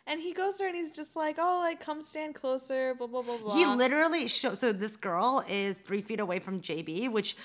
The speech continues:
Speaker 2: honestly doesn't even make sense. 'Cause, you know, if any J B hoe had a chance, she would try to be as close as possible to him without being creepy.
Speaker 1: Just, like, tree slothing.
Speaker 2: Exactly.
Speaker 1: Oh, sorry. Not, not
Speaker 2: Oh, not
Speaker 1: creepy.
Speaker 2: tree
Speaker 1: Oh,
Speaker 2: slothing.
Speaker 1: right,
Speaker 2: But
Speaker 1: yeah.
Speaker 2: honestly, close enough to smell, right?
Speaker 1: Basically.
Speaker 2: So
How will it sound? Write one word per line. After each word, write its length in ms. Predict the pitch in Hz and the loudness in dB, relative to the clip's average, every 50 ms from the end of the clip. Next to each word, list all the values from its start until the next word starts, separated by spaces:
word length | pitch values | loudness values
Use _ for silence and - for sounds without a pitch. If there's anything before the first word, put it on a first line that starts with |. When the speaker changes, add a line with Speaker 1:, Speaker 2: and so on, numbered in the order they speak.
| - - - | -16 0 4
Speaker 2:
honestly 360 | - 226 240 240 254 214 170 - - _ - | 4 4 6 4 2 0 -2 -4 -10 _ -8
doesn't 400 | - 175 170 175 156 226 262 269 | -4 -4 -4 -2 -2 0 2 2
even 300 | 269 254 240 233 220 208 | 4 4 4 2 2 2
make 180 | 196 180 - | 0 -2 -4
sense. 400 | - - 202 185 170 165 175 185 - - - - | -2 0 2 2 2 0 -2 -4 -8 -12 -8 -4
'Cause, 160 | - 226 208 | 0 2 4
you 60 | 240 | 4
know, 160 | 240 240 247 | 6 6 6
if 80 | - 214 - - - | 4 2 -4 -6 -4
any 240 | - 190 214 233 240 | -2 0 2 2 2
J 240 | 196 190 214 220 226 | 2 2 2 2 2
B 160 | 185 240 247 240 | 2 0 0 0
hoe 280 | 202 208 214 208 196 | 2 4 4 4 4
had 220 | 175 - 202 196 208 | 4 4 4 4 4
a 60 | 220 | 2
chance, 420 | 214 - - 214 180 180 185 - - - - - | 0 0 0 0 0 0 0 -2 -6 -14 -4 0
she 180 | - - 254 | 2 4 4
would 120 | 254 233 - | 4 4 4
try 160 | - 202 190 | 4 4 4
to 80 | 214 214 | 4 2
be 120 | 202 240 | 2 2
as 100 | 233 226 | 2 0
close 420 | - - - - 226 220 226 - 262 | 0 -4 -2 0 2 2 2 0 -2
as 100 | - - | -2 0
possible 400 | - 202 208 214 - 226 262 262 | 2 4 4 4 2 0 -2 -2
to 80 | 277 | 0
him 220 | 285 311 302 294 247 | 0 2 2 2 2
without 320 | 220 - 196 180 185 185 | 2 4 4 4 4 2
being 180 | 233 240 277 - | 2 0 0 0
creepy. 540 | - 247 233 233 233 233 226 240 262 269 | 0 0 0 0 -2 -4 -2 -2 -2 -4
Speaker 1:
Just, 240 | 262 - 247 214 - | -4 -6 -8 -6 -6
like, 180 | 233 220 208 - | -6 -6 -6 -6
tree 240 | - - 220 226 226 | -6 -6 -4 -6 -8
slothing. 500 | 220 - 202 180 165 175 - 156 156 165 | -8 -8 -6 -6 -6 -6 -8 -12 -2 2
Speaker 2:
Exactly. 880 | 185 233 208 196 - 220 233 247 269 - 240 214 202 185 175 170 175 175 | 4 6 6 6 6 6 8 8 8 8 6 6 4 2 2 2 0 0
Speaker 1:
Oh, 20 | |
sorry. 120 | 202 208 180 | -2 -4 -6
Not, 40 | 196 | -8
not 240 | 196 202 208 208 - - | -8 -8 -8 -2 2 4
Speaker 2:
Oh, 120 | 208 202 | 4 6
not 240 | 190 190 196 196 196 | 6 8 8 8 6
Speaker 1:
creepy. 240 | 196 - 180 170 165 | 4 0 -4 -4 -4
Speaker 2:
tree 0 | 220 | -4
Speaker 1:
Oh, 60 | 220 | -2
Speaker 2:
slothing. 380 | 220 147 147 151 190 - - - | 0 0 0 -2 -2 -4 -4 -4
Speaker 1:
right, 120 | 196 185 175 185 190 | -6 -8 -8 0 4
Speaker 2:
But 60 | - | 6
Speaker 1:
yeah. 100 | 202 240 | 10 10
Speaker 2:
honestly, 340 | 285 294 302 294 - 302 294 | 10 10 10 8 4 2 0
close 300 | - - 277 269 269 - | 2 4 4 4 4 4
enough 160 | 240 214 202 | 0 0 0
to 60 | - 180 | -2 -4
smell, 320 | - - 175 156 147 143 | -6 -4 -4 -4 -2 -2
right? 320 | 147 160 165 180 196 - | 0 0 0 0 -2 -4
Speaker 1:
Basically. 340 | - 226 233 240 226 - - | -6 -6 -6 -4 -2 2 6
Speaker 2:
So 480 | 277 262 247 247 247 240 240 240 233 | 8 10 10 12 10 10 10 8 6